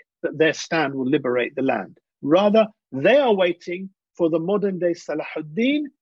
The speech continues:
to come and rescue them. They are waiting for that. That is how they see the solution. When you talk to them there, that is how they see the solution. Everything they're doing in the meantime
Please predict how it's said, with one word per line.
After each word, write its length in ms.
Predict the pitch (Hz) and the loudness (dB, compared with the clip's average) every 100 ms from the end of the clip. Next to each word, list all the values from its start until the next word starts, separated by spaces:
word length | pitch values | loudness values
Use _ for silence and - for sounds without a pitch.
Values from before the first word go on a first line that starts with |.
| _ | _
to 80 | - - | -20 -8
come 160 | 170 | -4
and 80 | 160 | -4
rescue 400 | 127 - - - - | -6 -8 -16 -20 -20
them. 100 | - _ _ _ _ | -20 _ _ _ _
They 140 | 147 | 4
are 140 | 185 175 | 4 4
waiting 420 | 202 233 - 220 | 2 -2 -4 -10
for 80 | 226 | -4
that. 260 | 233 254 - _ | -2 -4 -8 _
That 320 | 139 247 285 277 | 0 2 2 -2
is 120 | 233 | -6
how 260 | - 262 | -4 -2
they 260 | 208 240 262 | 2 4 4
see 260 | - 247 233 | -2 -4 -2
the 140 | 214 | -4
solution. 560 | - 208 180 - - - _ _ _ | -4 -2 -2 -4 -14 -20 _ _ _
When 240 | 156 214 | 0 4
you 160 | 233 269 | 4 2
talk 380 | - 294 254 - | 2 0 0 -2
to 100 | 208 | -2
them 240 | 185 175 | -2 0
there, 300 | 160 120 90 _ _ _ | 4 4 0 _ _ _
that 340 | 135 240 240 254 | 0 0 0 -8
is 100 | 190 | -8
how 200 | 214 196 | -6 -2
they 200 | 185 180 | 0 -2
see 220 | - 180 | -6 -8
the 100 | 156 | -10
solution. 500 | - 135 117 - 92 _ _ _ - | -8 -10 -8 -12 _ _ _ _ 0
Everything 640 | 247 311 320 - 294 277 | 2 4 0 0 -4 0
they're 140 | 254 | 2
doing 320 | 208 254 190 135 | 2 0 -2 -4
in 140 | 156 | -6
the 80 | 170 | -4
meantime 680 | 190 190 - 113 98 135 | -2 -2 -6 -14 -16 -18